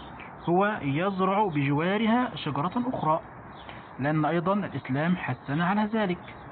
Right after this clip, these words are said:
قال النبي صلى الله عليه وسلم: "إذا قامت الساعة وفي يد أحدكم فسيلة فليغرسها". وهذا أيضًا حث على العمل.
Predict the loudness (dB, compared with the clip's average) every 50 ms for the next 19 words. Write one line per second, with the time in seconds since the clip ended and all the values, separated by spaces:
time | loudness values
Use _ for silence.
0 | -16 -16 -16 -12 -6 -2 0 2 2 2 2 2 2 2 2 0 0 -2 -2 0
1 | 2 4 2 2 2 2 0 2 2 2 0 -2 -4 -12 -12 -12 -14 -12 -8 -6
2 | -4 -2 -2 -2 -2 0 2 4 6 6 6 4 2 -2 -4 -2 0 2 2 4
3 | 4 2 0 -2 -8 -16 -16 -12 -6 -6 -4 0 2 2 2 2 2 0 0 0
4 | 0 0 0 2 2 2 2 0 -2 0 0 2 2 2 2 2 2 4 4 2
5 | 2 0 -4 -6 -2 0 2 2 4 4 4 4 2 2 2 0 0 0 0 0
6 | -2 -4 -4 -4 -2 -2 0 -2 -4 -4 -8 -14 -16 -16 -16 -16 -16 -10 -6 -2
7 | 0 0 0 0 0 0 0 0 2 4 4 4 4 2 -2 -10 -16 -12 -6 -2
8 | 0 0 0 -2 -2 0 2 2 4 4 2 2 2 2 2 2 2 0